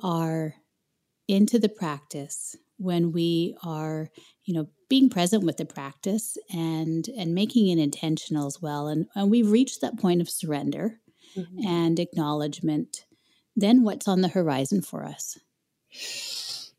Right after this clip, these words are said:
Speaker 2: Mm, I mean, I think this is where courage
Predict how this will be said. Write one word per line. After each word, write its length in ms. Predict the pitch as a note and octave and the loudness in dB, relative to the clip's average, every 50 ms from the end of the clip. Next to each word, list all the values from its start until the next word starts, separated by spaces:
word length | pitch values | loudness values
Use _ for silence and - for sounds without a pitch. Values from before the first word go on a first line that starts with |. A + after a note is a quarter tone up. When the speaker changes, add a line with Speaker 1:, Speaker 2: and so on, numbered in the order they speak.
| _ - | _ -4
Speaker 2:
Mm, 440 | - E3+ E3+ E3+ E3 D#3+ D#3 D3+ D3 C#3 C3 - - - - - | 0 2 4 6 6 6 6 6 4 4 2 -2 -12 -10 -4 0
I 60 | F3 | 0
mean, 140 | F3+ F3 E3+ | 2 4 4
I 100 | E3+ E3 | 2 4
think 240 | E3 F3 E3 D#3 E3 | 4 4 2 4 2
this 160 | E3+ E3+ E3+ | 0 0 0
is 160 | D#3+ D#3+ D#3+ | 0 2 4
where 200 | D3+ D3 D3 D3+ | 4 4 4 4
courage 760 | D3+ - - D3+ D#3 E3+ F#3 F3+ E3+ E3 E3 - - - - | 0 0 2 4 6 8 8 8 8 6 4 0 -6 -10 -12